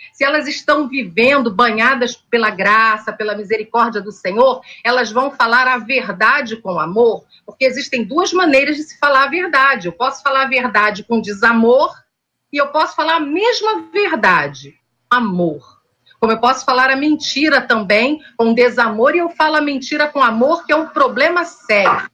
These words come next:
É um perigo. Então, nos nossos relacionamentos, nós precis-, eles têm que ser pautados na verdade. Eles precisam ser direcionados com amor.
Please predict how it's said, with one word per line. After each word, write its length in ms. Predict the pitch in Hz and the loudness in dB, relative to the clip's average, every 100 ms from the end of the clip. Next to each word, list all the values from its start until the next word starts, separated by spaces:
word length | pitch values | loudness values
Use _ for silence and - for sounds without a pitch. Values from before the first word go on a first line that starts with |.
| _ - | _ -8
É 80 | 202 | -6
um 140 | 226 | -2
perigo. 560 | 294 254 240 165 139 - - - 240 | -2 2 0 -2 -12 -18 -20 -8 -6
Então, 280 | 254 370 | 0 0
nos 140 | 392 269 | -2 0
nossos 340 | 302 403 - | 0 0 -4
relacionamentos, 1080 | 285 277 254 262 233 185 202 294 302 247 214 | 0 2 2 0 0 0 2 2 2 0 -2
nós 260 | 247 254 - | -4 -4 -4
precis-, 480 | 277 294 262 226 | -4 -4 -6 -2
eles 280 | 226 247 247 | 0 0 0
têm 140 | 359 415 | -2 -2
que 60 | |
ser 140 | 339 320 | -4 -2
pautados 500 | 247 233 254 254 240 | -2 0 -2 -2 0
na 140 | 254 | 0
verdade. 720 | 254 233 180 196 160 143 147 - - - | 2 0 0 0 0 -6 -16 -20 -20 -2
Eles 240 | 240 247 | -2 -2
precisam 640 | - 247 240 370 311 285 247 | -4 -4 0 -2 2 -2 -2
ser 340 | - 277 269 | 0 0 0
direcionados 1000 | 202 240 233 240 233 208 220 254 233 - | -4 0 2 0 -4 0 2 2 -2 -4
com 160 | 254 240 | 0 2
amor. 580 | 185 185 214 196 170 | 2 2 4 2 -2